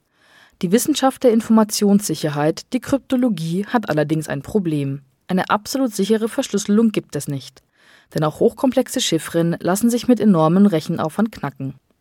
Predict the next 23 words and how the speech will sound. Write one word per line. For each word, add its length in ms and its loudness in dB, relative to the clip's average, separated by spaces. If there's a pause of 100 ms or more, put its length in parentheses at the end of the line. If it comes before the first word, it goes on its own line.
(140)
Bei 120 -4
klassischen 460 0
Verschlüsselungsverfahren 1200 0
würden 340 4
Sender 340 4
und 140 0
Empfänger 500 -2
es 140 -4
oft 220 -6
nicht 200 -2
einmal 240 2
bemerken, 560 2
wenn 120 0
sie 120 2
ausspioniert 720 0
werden. 400 -4 (500)
So 220 -2
geben 260 2
sie 120 2
vielleicht 400 -2
sensible 380 -2
Daten 340 -2
preis. 500 -6